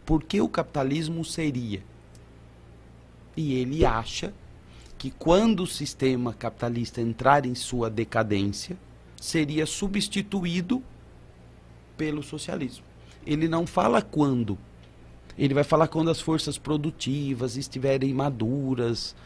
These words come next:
Ele não fala quando, né? E isso acontece quando tem a Primeira Guerra Mundial. Isso é uma discussão muito grande dentro da academia, dentro dos professores de história, dentro dos economistas,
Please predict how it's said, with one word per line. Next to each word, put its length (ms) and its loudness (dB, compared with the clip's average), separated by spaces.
Ele 200 4
não 140 4
fala 300 4
quando, 560 0
né? 260 0
E 180 2
isso 160 0
acontece 800 2
quando 280 2
tem 220 0
a 60 0
Primeira 400 0
Guerra 300 2
Mundial. 480 0
Isso 220 2
é 40 8
uma 120 8
discussão 320 0
muito 200 2
grande 440 6
dentro 320 2
da 80 0
academia, 800 0
dentro 320 -4
dos 140 -10
professores 440 -4
de 80 -8
história, 680 -2
dentro 340 -4
dos 160 -8
economistas, 1120 -4